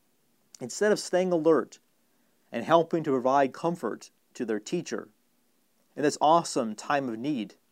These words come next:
they failed. They fell asleep. Now the challenge falls to us.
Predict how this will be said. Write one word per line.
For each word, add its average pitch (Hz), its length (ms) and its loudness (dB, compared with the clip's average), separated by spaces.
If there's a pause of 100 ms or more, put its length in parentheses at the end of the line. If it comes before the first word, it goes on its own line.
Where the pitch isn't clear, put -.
(920)
they 127 220 0
failed. - 520 -6 (1500)
They 120 120 -2
fell 208 300 -2
asleep. 170 480 -4 (1400)
Now 151 280 4
the 156 120 2
challenge 156 480 -2
falls 139 340 0
to 131 180 -6
us. - 420 -12